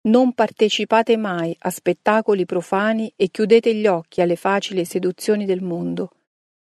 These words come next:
Sappiate sottrarvi alla sottile tattica di perversione morale oggi diffusa,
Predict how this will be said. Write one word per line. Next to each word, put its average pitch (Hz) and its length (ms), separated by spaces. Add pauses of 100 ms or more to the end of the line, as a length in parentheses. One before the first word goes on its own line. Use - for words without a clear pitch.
(160)
Sappiate 220 480
sottrarvi 180 920 (340)
alla 185 180
sottile 190 500
tattica 190 460
di 180 100
perversione 180 640
morale 175 640
oggi 202 400
diffusa, 180 680